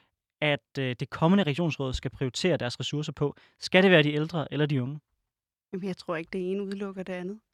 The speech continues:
Speaker 2: Jeg tror, at hvis vi ikke finder ud af, hvordan vi prioriterer begge to samtidig, så, så står vi et problem i hver vores ende af det. Vi kan ikke bare svigte vores ældre. De har ydet deres til vores samfund. De, de skal også have en god alderdom, så det er ikke sådan enten eller spørgsmål.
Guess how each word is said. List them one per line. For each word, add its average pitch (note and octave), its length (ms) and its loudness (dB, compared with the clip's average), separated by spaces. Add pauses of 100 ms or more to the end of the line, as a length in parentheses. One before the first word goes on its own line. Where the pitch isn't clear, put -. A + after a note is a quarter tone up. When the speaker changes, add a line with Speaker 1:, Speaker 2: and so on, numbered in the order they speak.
(160)
Speaker 2:
Jeg F#3 80 -10
tror, F#3+ 140 -6
at F3+ 80 -2
hvis F3 220 -8
vi F3+ 60 -4
ikke G3+ 300 -4
finder F#3+ 220 -2
ud F3+ 120 0
af, F#3+ 200 -4
hvordan F3+ 260 -4
vi G#3 80 -4
prioriterer F#3+ 540 -8
begge G3 240 -8
to G3 200 -18
samtidig, G3 640 -6
så, F#3 280 -6
så - 160 -16
står G3 200 -6
vi G3 80 -8
et F#3+ 60 -10
problem G3+ 380 -10
i - 20 -6
hver F#3 180 -4
vores F#3+ 320 -6
ende G3+ 340 -4
af F3+ 140 -6
det. G#3+ 140 -14 (500)
Vi F3+ 60 -8
kan F3+ 100 2
ikke F3+ 120 -2
bare F3+ 220 2
svigte E3+ 300 -6
vores E3 180 -4
ældre. F3 320 -4
De F#3 200 -10
har E3+ 200 -4
ydet F3+ 260 -6
deres F3+ 340 -6
til G#3+ 120 -20
vores F#3+ 200 -6
samfund. F#3+ 480 -6
De, F3+ 220 -8 (100)
de F#3 80 -6
skal - 160 -10
også F3+ 220 -8
have G3 80 -8
en G3+ 60 -6
god G3 220 -10
alderdom, F#3+ 540 -8
så G3+ 100 -14
det G3 120 -4
er F#3 60 -4
ikke F#3+ 200 -8
sådan G3 300 -4 (320)
enten G3 380 0
eller F#3+ 220 -4
spørgsmål. F3 560 -8